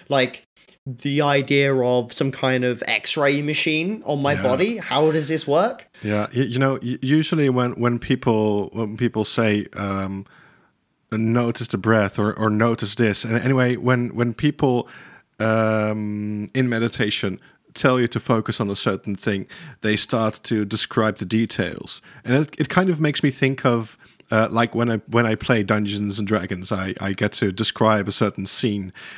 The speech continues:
Speaker 2: and, you know, uh, um, I, I, I've, I have, I have a, a very rich, uh, imagination for my, well, myself,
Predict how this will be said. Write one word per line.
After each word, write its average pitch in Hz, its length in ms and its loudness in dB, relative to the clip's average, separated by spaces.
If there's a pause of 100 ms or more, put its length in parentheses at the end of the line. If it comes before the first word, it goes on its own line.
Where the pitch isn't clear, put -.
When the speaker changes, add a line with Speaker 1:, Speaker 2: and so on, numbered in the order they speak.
(100)
Speaker 2:
and, 107 480 0 (200)
you 123 80 -2
know, 120 200 2 (720)
uh, 120 300 0
um, 95 380 -6 (100)
I, 131 200 -2
I, 143 260 0
I've, 139 220 0
I 123 120 4
have, 120 300 0
I 113 140 -4
have 113 240 2
a, 110 220 2
a 120 60 -4
very 113 300 2
rich, 107 600 0 (200)
uh, 101 280 -4
imagination 107 880 0
for - 160 -6
my, 110 160 -2
well, 110 240 0
myself, 113 640 0